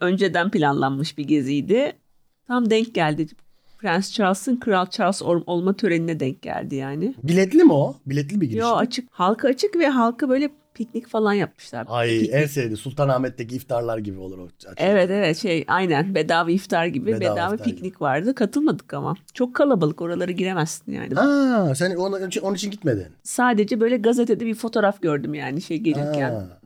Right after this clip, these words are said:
Speaker 1: Baş sayfaya koymuşlar, böyle çok komik durmuş taç. Gördün mü?
Speaker 2: Yok, ben takip etmiyorum ben.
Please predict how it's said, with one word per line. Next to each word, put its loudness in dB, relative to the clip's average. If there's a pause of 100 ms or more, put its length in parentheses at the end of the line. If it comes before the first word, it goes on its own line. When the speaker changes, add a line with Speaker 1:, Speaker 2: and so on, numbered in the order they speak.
Speaker 1:
Baş 0
sayfaya -4
koymuşlar, -2
böyle 0
çok -10
komik -6
durmuş -4
taç. -4
Gördün 0
mü? 0 (180)
Speaker 2:
Yok, -2
ben -4 (300)
takip -8
etmiyorum -12
ben. -18